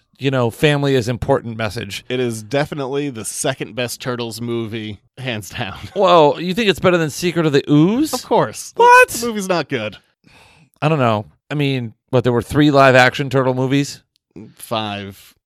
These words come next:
Speaker 2: in this.
Speaker 1: Five live action Turtle movies?
Speaker 2: Yeah, the Michael Bay ones.
Speaker 1: Those aren't really live action.
Speaker 2: No one else would call it anything but that.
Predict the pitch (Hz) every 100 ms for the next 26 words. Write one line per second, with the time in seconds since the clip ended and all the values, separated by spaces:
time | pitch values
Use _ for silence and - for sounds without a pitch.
0 | _ 110 98 90 90 - - _ _ -
1 | 127 135 131 135 139 143 - 151 156 160
2 | 185 208 135 117 98 95 - 110 107 98
3 | 104 95 98 104 - - 123 123 _ _
4 | 143 175 127 127 110 113 104 107 - -
5 | 131 175 - _ _ - 147 147 143 139
6 | 131 143 127 123 123 131 131 120 110 110
7 | - 101 101